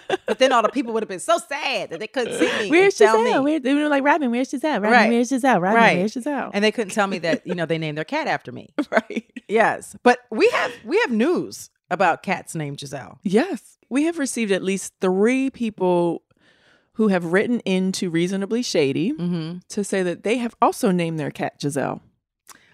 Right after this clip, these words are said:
Speaker 2: Okay, so did they do it after I made an announcement that this woman named
Speaker 1: Yes.
Speaker 2: her cat Giselle
Speaker 1: Yeah,
Speaker 2: Bryant?
Speaker 1: yeah. So we, so you talked about it on the podcast, like, maybe, I
Speaker 2: Three
Speaker 1: don't
Speaker 2: weeks
Speaker 1: know.
Speaker 2: ago, three or four weeks
Speaker 1: Yeah,
Speaker 2: ago.
Speaker 1: yeah.
Speaker 2: Yes.
Speaker 1: And people literally were like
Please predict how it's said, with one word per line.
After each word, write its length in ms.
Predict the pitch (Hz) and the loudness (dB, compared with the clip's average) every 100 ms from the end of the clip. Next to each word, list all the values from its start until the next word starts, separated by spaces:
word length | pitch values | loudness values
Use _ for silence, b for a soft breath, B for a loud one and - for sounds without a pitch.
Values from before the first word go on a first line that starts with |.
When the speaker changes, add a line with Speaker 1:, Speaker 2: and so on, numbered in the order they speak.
| b | b
Speaker 2:
Okay, 300 | - 220 170 | 0 0 -2
so 300 | - - 202 | -4 2 2
did 160 | 180 202 | 2 -2
they 140 | 220 | -2
do 200 | 220 226 202 | -2 -4 -4
it 100 | - 165 | -2 0
after 420 | 190 208 247 233 | 0 0 -4 -2
I 80 | 185 | 0
made 240 | 185 175 170 | 0 -2 -4
an 100 | 160 | -4
announcement 580 | 156 156 170 - 202 | -2 -2 -2 -4 -4
that 180 | 170 160 | -4 -4
this 180 | 165 - | -8 -8
woman 580 | 156 165 170 180 196 202 | -6 -6 -4 -6 -8 -12
named 360 | - 160 202 247 | -8 0 4 6
Speaker 1:
Yes. 40 | |
Speaker 2:
her 80 | 196 | 4
cat 320 | 165 170 165 | 0 0 0
Giselle 260 | 170 156 240 | -2 2 6
Speaker 1:
Yeah, 120 | 220 | 6
Speaker 2:
Bryant? 220 | 185 190 180 | 6 4 4
Speaker 1:
yeah. 40 | |
So 140 | 208 | 4
we, 220 | 214 233 - | 4 4 0
so 100 | 220 | -2
you 140 | 220 | 0
talked 200 | 220 208 | 0 0
about 160 | 208 196 | 0 2
it 120 | 185 | 0
on 220 | 185 180 | -2 -2
the 200 | 175 170 - | -2 -2 -4
podcast, 380 | 170 170 165 156 | -4 -4 -6 -6
like, 140 | 156 _ | -8 _
maybe, 500 | 165 160 156 156 151 - | -4 -2 -2 -2 -2 0
I 20 | |
Speaker 2:
Three 60 | 190 | 2
Speaker 1:
don't 60 | |
Speaker 2:
weeks 140 | 175 127 | 2 -2
Speaker 1:
know. 60 | |
Speaker 2:
ago, 120 | 143 139 | -4 -4
three 140 | 170 | -4
or 20 | |
four 160 | 151 156 | -4 -4
weeks 160 | 139 165 | -4 0
Speaker 1:
Yeah, 200 | 135 - | 0 -2
Speaker 2:
ago. 80 | - | -4
Speaker 1:
yeah. 200 | 170 147 | 0 0
Speaker 2:
Yes. 200 | - - - | 0 -4 2
Speaker 1:
And 400 | 190 180 175 - | 2 2 -4 -4
people 260 | 220 208 | 0 2
literally 360 | 190 190 190 180 | 2 2 2 2
were 140 | 180 | 2
like 420 | 170 165 165 - | 2 2 0 -4